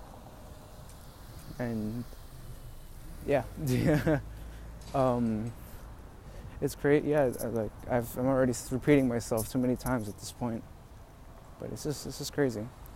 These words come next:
you know. And sometimes I wonder to myself sometimes, what if there's another universe? What if there's different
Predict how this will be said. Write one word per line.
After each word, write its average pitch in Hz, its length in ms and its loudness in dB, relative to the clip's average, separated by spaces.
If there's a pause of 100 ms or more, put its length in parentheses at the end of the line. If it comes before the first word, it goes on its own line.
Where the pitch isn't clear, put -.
(140)
you 123 80 2
know. 131 200 2 (640)
And 147 80 2
sometimes 190 340 2
I 185 60 8
wonder 147 520 6 (160)
to - 100 -2
myself 127 340 2
sometimes, 120 560 -4
what 113 300 0 (100)
if 127 400 -2
there's 117 320 2
another 120 640 2 (140)
universe? 120 720 0 (1200)
What 120 240 -2
if - 580 -4 (840)
there's 135 340 2 (920)
different 139 480 2